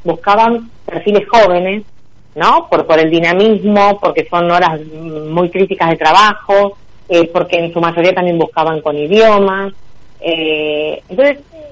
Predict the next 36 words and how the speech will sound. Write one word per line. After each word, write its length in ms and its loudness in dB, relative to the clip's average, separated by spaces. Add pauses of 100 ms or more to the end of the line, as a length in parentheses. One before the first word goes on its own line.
(120)
esta 180 0
es 100 -4
una 140 0
de 80 2
las 160 2
betas 380 0 (580)
importantes 680 0
como 200 -2
para 200 2
poder 260 0
comenzar 400 -2
y 60 0
poder 260 -2
tener 260 -6
tu 140 -12
primer 440 -2
empleo, 840 2
uno 180 -8
de 80 -4
los 160 -6
tantos. 600 -2 (500)
Eh, 840 0 (360)
es, 120 2 (100)
es 280 2
estar 320 2
muy 240 4
bien 240 4
con 180 0
su 80 -10
currículum 600 -2
dentro 400 0
de 680 0
todas 240 6
las 200 0
páginas, 520 -4 (380)
eh, 340 -8